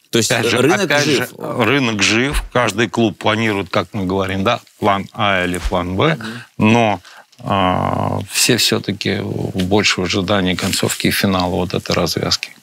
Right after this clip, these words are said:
Speaker 2: Как поведут
Speaker 1: Как
Speaker 2: себя.
Speaker 1: она, как она повлияет? Я просто, мне кажется, э, я говорил тут, э, в Comment News, что, на мой взгляд, спортивный принцип, я извиняюсь за это слово, чуть по-, потерян сейчас в чемпионате России. Видно, насколько, насколько нарушен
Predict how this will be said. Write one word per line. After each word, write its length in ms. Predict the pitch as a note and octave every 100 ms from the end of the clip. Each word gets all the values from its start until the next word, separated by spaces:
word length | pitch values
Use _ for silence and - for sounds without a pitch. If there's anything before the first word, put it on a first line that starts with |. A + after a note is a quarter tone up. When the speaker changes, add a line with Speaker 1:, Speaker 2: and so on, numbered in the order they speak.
| _
Speaker 2:
Как 200 | A2+ G#2+
поведут 460 | - F#2+ F#2 F2+ G#2+
Speaker 1:
Как 200 | - C#3+
Speaker 2:
себя. 220 | E3 A2
Speaker 1:
она, 80 | G#2
как 160 | C3+ B2+
она 100 | A#2
повлияет? 560 | G#2+ G#2+ C3 B2 E2
Я 60 | F#2
просто, 260 | - G#2 A2+
мне 80 |
кажется, 380 | A2+ A#2+ - A2+ - - - -
э, 240 | F2 F2
я 300 | G#2+ A2 A2 F#2+
говорил 420 | G#2+ A2 E3 G3
тут, 180 | A2 - -
э, 260 | E2+ E2+
в 80 | F2
Comment 280 | - G#2+ G2+
News, 180 | A#2 D#3+
что, 380 | - - G#2+ G2
на 160 | G#2
мой 220 | A2 A#2 F#2+
взгляд, 340 | F#2+ F#2+ E2 - - -
спортивный 720 | - G#2+ G2 A2 G#2 G#2 G2 F#2+ - - - _ -
принцип, 440 | - G#2+ G#2 - - - - - -
я 200 | - F2
извиняюсь 300 | F2 G2 F#2
за 60 | F2+
это 100 | E2+
слово, 480 | - - G2+ F2+ D#2 - - - -
чуть 220 | - A2 -
по-, 140 | A2+
потерян 440 | - G#2+ F#3 G3+
сейчас 160 | C#3+ G2+
в 20 |
чемпионате 380 | G2 F#2 F2+ F2
России. 320 | G2 - F#2+ F2
Видно, 240 | C#3+ D#3+ C3+
насколько, 640 | B2+ - D#3 F3+ F3+ G#2+
насколько 800 | G2 D3 D3 - - F#3+ E3+ -
нарушен 540 | B2+ B2 D3+ F#3+ C3+